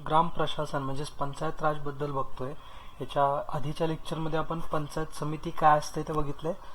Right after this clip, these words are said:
आता आपण जिल्हा परिषद हा कन्सेप्ट काय आहे याच्याबद्दल जाणून घेऊ. तर यासाठी तुम्हाला एक महत्त्वाची गोष्ट, जी की आधीच्या लेक्चरमध्ये पण मी तुम्हाला दाखवली होती,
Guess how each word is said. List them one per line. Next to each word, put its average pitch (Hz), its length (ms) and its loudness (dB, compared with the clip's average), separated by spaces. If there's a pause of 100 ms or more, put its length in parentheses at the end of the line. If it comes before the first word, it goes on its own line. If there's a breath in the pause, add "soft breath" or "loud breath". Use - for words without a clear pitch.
(260 loud breath)
आता 160 180 6
आपण 196 300 4 (440)
जिल्हा 170 260 8
परिषद 185 480 4 (460)
हा 156 120 2
कन्सेप्ट 160 480 -2
काय 180 220 8
आहे 139 220 4 (440)
याच्याबद्दल 147 520 -4
जाणून 131 340 4
घेऊ. 113 120 -4 (600 loud breath)
तर 131 80 0
यासाठी 139 300 0
तुम्हाला 151 480 4
एक 156 200 -4
महत्त्वाची 147 380 0
गोष्ट, 151 200 -2
जी 147 100 -2
की - 140 -6
आधीच्या 156 380 0
लेक्चरमध्ये 165 480 -2
पण 170 140 -2
मी 170 120 -2
तुम्हाला 160 280 0
दाखवली 151 340 2
होती, 156 280 -4